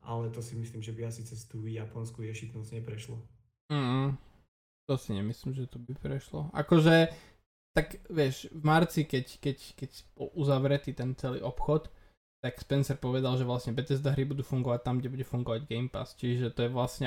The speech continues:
Speaker 2: akože podľa mňa celkovo jasná ponuka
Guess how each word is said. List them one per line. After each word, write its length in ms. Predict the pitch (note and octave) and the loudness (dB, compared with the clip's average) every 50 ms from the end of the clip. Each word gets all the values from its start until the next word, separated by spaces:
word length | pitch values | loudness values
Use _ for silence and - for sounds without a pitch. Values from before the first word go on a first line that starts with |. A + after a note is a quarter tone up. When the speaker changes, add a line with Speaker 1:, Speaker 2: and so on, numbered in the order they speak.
| A#2+ | 0
Speaker 2:
akože 720 | B2 - - C#3 C3 C3+ C#3 C3 B2 B2 B2+ - - - - _ _ _ _ _ _ _ _ _ - | 0 0 0 0 0 2 2 2 2 0 -2 -6 -14 -20 -20 _ _ _ _ _ _ _ _ _ -2
podľa 200 | D3 C#3 C#3 C3+ C3+ | 0 4 4 4 4
mňa 100 | C3 B2+ - | 4 2 2
celkovo 400 | - C#3+ C#3+ - - C#3 D3+ C3+ | 2 0 2 2 0 0 0 2
jasná 1200 | B2+ B2+ B2+ B2+ C#3 C#3 - - - - - C#3+ C3+ B2+ B2 A#2+ A#2+ A#2+ A#2+ A#2+ A#2+ A#2+ B2 - _ _ _ _ _ _ _ _ _ _ _ - C#3 | 2 2 4 4 2 2 0 -2 -6 -2 0 2 2 2 2 2 2 2 2 0 0 -2 -2 -6 _ _ _ _ _ _ _ _ _ _ _ -2 2
ponuka 720 | C#3 C#3 C#3 C3+ C3+ - - A#2 A#2+ B2 B2 B2 - - | 4 4 4 2 2 0 -2 0 0 0 -2 -4 -8 -14